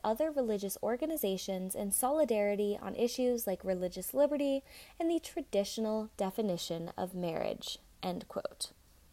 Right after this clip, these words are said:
This solidarity has included supporting legislation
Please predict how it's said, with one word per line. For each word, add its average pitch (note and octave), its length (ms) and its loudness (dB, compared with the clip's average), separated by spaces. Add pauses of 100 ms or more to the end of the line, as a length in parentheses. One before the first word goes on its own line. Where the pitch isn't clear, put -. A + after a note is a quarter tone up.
(420)
This B3 240 6
solidarity F#3+ 840 6 (420)
has C#4+ 240 8
included B3 500 6
supporting A#3+ 600 4
legislation A3+ 1000 4